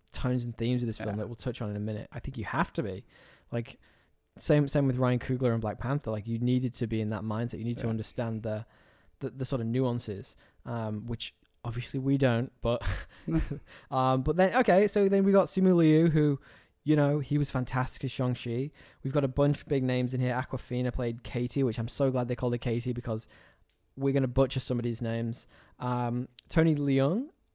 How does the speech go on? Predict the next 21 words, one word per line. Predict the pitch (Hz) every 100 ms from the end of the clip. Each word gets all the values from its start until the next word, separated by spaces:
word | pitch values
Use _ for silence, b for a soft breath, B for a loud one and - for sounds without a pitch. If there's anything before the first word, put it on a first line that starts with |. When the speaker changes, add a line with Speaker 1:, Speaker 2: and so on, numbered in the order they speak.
| _ -
Speaker 1:
Really | 202 349 -
interesting | 214 240 214 185
wrinkle | 175 185 165
about | 143 120 -
Tony | 135 127
Leung. | 123 120
He | 113 147
was | 156
the |
guy | 151
who | 135
played | 127 113
the |
Mandarin, | 117 113 113 110 107
so, | - 113 107 110 b b b
um, | 117 107 104 101 101 - _ - -
Sh-, | - -
Shang-Chi's | - 131 - 110 - _ _ _ -
father | 120 120 117
in | 113
this. | 110 107 -